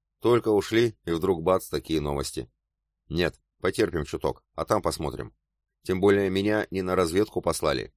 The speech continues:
дело надо делать. А Коха, урода конченого, в городе не было. Как и в моей истории, он как будто в прятки играет со смертью. Но она дама не капризная, подождёт.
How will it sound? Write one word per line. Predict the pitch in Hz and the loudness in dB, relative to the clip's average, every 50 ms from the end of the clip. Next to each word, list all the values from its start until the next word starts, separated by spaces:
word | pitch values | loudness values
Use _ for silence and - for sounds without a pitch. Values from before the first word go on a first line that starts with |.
| _ _ | _ _
дело | 73 71 80 92 98 101 98 | -4 0 2 4 4 4 2
надо | 90 85 76 73 71 | 0 0 0 -2 -2
делать. | 64 71 65 62 53 - - _ _ _ _ _ _ _ _ _ _ _ _ _ | -2 -4 -4 -4 -6 -10 -14 _ _ _ _ _ _ _ _ _ _ _ _ _
А | - 85 | -6 -6
Коха, | - - 131 131 120 - 76 62 - - | 0 4 4 4 4 2 0 -2 -2 -2
урода | 80 82 90 87 82 82 | 0 0 2 2 2 0
конченого, | - - 80 71 - 71 67 64 60 52 - _ | -2 -2 -4 -6 -6 -8 -8 -8 -8 -10 -12 _
в | - 76 | -12 -4
городе | 80 104 123 123 113 92 82 | 0 2 4 4 2 2 0
не | 76 78 78 | -2 -2 -2
было. | 69 73 69 62 - _ _ _ _ _ _ _ _ | -2 -2 -2 -4 -6 _ _ _ _ _ _ _ _
Как | - 101 101 - | -2 -2 0 2
и | 113 | 0
в | 104 98 | 2 2
моей | 104 104 104 104 101 98 | 2 2 2 2 2 0
истории, | - - - 113 113 107 92 80 67 - - | 0 0 0 0 2 2 2 0 0 -2 -4
он | 85 85 | -8 -4
как | - 92 92 87 | -2 -4 -4 -2
будто | 95 107 - - 101 | -4 -6 -4 -4 -4
в | - | -4
прятки | - 101 107 101 - - - 85 | -2 0 0 0 0 0 -2 -2
играет | 76 67 78 78 73 69 - | -2 0 0 0 0 0 -2
со | 73 | -6
смертью. | 69 - 76 73 - - - 52 - _ _ _ _ _ _ _ _ _ | -6 -6 -6 -6 -6 -8 -10 -12 -12 _ _ _ _ _ _ _ _ _
Но | - 85 92 104 | -4 0 0 2
она | 113 127 127 117 | 2 2 2 2
дама | 104 120 117 117 117 - - | 4 2 2 2 0 -2 -2
не | - 110 - | -4 -2 0
капризная, | - 110 - 120 123 123 - - 73 65 60 - | 0 0 0 0 0 -2 -2 -2 -4 -6 -6 -4
подождёт. | - 78 80 90 85 85 82 82 64 - | -4 0 0 0 0 0 -2 -2 -2 -4